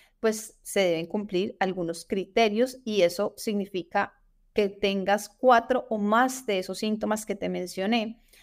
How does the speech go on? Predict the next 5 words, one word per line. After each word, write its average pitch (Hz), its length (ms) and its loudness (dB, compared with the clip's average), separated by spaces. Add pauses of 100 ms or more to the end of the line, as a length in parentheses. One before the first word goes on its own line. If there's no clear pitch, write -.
(120)
durante 220 720 2
un 208 180 -4
periodo 185 560 2
de 190 160 -4
tiempo. 202 640 -4